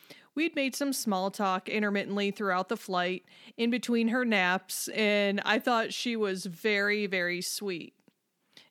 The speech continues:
And then at the end of our flight, I leaned over and commented on her Kindle book, laughing about how I forgot to download my new book, so I didn't have anything new to read on my next flight. She suggested a book to check out, but then quickly added that she was unsure if someone in my generation would enjoy it.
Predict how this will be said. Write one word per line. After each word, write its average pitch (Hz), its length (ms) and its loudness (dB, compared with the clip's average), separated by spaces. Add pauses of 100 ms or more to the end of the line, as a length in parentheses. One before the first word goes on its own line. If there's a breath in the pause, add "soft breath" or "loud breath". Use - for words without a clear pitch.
And 226 120 2
then 233 220 4
at - 160 -4
the 220 160 -6
end 247 180 0
of 277 100 -4
our 180 120 4
flight, 185 400 -2
I 190 140 0
leaned 262 320 2
over 202 280 2
and 185 140 -4
commented 208 560 0
on 180 120 2
her 170 100 -2
Kindle 233 340 2
book, 156 320 -6 (220 loud breath)
laughing 226 360 2
about 175 280 0
how 202 180 2
I 202 80 2
forgot 190 400 0
to 202 100 -2
download 190 520 0
my 185 100 0
new 190 160 0
book, 220 380 0
so 202 160 0
I 196 80 4
didn't 214 220 -2
have 208 200 -2
anything 233 420 0
new 208 160 2
to 190 120 0
read 190 260 0
on 175 140 0
my 165 100 -2
next 160 340 -8
flight. 196 380 -2 (1300 loud breath)
She - 180 -2
suggested 240 640 0
a 226 40 0
book 214 220 -2
to 247 80 0
check 233 300 0
out, 185 240 2
but 202 100 0
then 202 260 2
quickly 262 440 0
added 196 320 2
that 185 160 0
she - 160 -2
was 233 140 -2
unsure 269 420 0
if 214 120 -2
someone 226 380 2
in 196 240 0
my 196 140 4
generation 190 680 0
would 190 160 -2
enjoy 233 440 -2
it. 117 280 -4